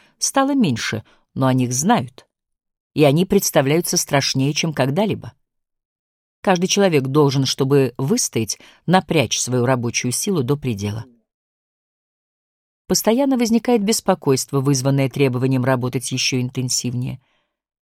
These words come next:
Ведь известно, что тот, кто не успевает за другими, будет отброшен. Люди, которым больше сорока лет, ощущают себя вытолкнутыми из общества.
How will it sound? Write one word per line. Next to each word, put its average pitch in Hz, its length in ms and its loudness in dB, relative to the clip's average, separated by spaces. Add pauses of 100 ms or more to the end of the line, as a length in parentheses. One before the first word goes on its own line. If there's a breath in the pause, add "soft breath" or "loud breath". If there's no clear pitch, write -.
(220)
Ведь 151 220 2
известно, 147 420 2
что 147 160 -2
тот, 147 220 -2
кто - 160 -2
не 147 80 2
успевает 143 520 0
за 143 100 0
другими, 160 520 0 (380)
будет 185 380 4
отброшен. 127 680 -4 (960)
Люди, 196 280 6
которым 202 360 6
больше 202 240 4
сорока 190 400 2
лет, 247 220 2
ощущают 135 540 2
себя 139 260 2
вытолкнутыми 147 760 2
из 139 380 0
общества. 135 680 -2